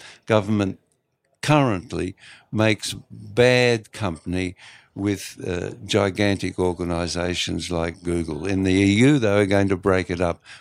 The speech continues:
but I don't think it's going to happen. But the proper administration of giant social media companies and Google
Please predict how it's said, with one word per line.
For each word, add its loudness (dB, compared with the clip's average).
but -4
I 0
don't 0
think -2
it's -6
going -2
to -2
happen. -2
But 2
the 2
proper 4
administration 0
of -6
giant 2
social 0
media -2
companies -4
and -2
Google 2